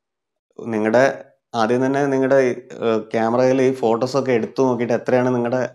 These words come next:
ആ ഒരു ക്യാമറയിൽ അവൈലബിൾ ആയ റേഞ്ച് ഉള്ളത് നോക്കിയിട്ട്, ഏഹ്, എടുത്ത ഫോട്ടോസ് ഉണ്ടെങ്കിൽ ഷെയർ ചെയ്യുക. ഏഹ്,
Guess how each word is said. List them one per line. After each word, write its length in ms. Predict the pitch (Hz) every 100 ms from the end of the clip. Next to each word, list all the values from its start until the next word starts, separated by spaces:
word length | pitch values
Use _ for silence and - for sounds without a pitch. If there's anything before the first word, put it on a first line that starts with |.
| 110
ആ 80 |
ഒരു 160 | 113 123
ക്യാമറയിൽ 600 | 120 117 110 113 123 127
അവൈലബിൾ 560 | 117 113 113 120 127 123
ആയ 320 | 120 120 127
റേഞ്ച് 400 | 113 107 110 120
ഉള്ളത് 400 | 123 120 120 120
നോക്കിയിട്ട്, 440 | 113 107 107 120 - _ _ _ _ _ -
ഏഹ്, 360 | 104 98 95 -
എടുത്ത 300 | 107 104 127
ഫോട്ടോസ് 540 | 120 113 107 113 120
ഉണ്ടെങ്കിൽ 380 | 127 120 117 117
ഷെയർ 400 | 117 - 101 104
ചെയ്യുക. 400 | 113 101 98 131 _ _ _ _ _ _ _ _ _ -
ഏഹ്, 260 | 110 104